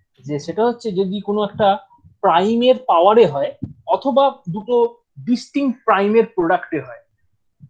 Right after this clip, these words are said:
মানে এই গ্রুপটা যে order, তাহলে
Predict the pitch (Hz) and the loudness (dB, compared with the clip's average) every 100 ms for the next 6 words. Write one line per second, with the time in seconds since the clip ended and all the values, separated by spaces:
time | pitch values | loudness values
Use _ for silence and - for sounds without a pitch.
0 | _ - 131 151 170 214 - _ _ _ | _ -20 -10 -6 -4 -6 -10 _ _ _
1 | _ _ - - _ _ _ - - 147 | _ _ -20 -20 _ _ _ -20 -18 -8
2 | 143 139 _ - - 156 139 226 - 175 | -8 -8 _ -20 -16 -8 -4 -4 -2 2
3 | 143 143 - _ _ _ _ _ - - | 4 2 -4 _ _ _ _ _ -20 -20
4 | _ _ 139 160 143 147 190 - _ - | _ _ -4 -2 2 2 2 -2 _ -18
5 | 208 294 _ _ _ _ _ _ _ _ | -16 -16 _ _ _ _ _ _ _ _
6 | _ _ _ - - - - - - _ | _ _ _ -20 -20 -20 -20 -20 -20 _
7 | _ _ _ _ _ _ _ 127 _ _ | _ _ _ _ _ _ _ -20 _ _
8 | _ - - - - - - 143 139 | _ -20 -20 -20 -18 -14 -6 -4 -4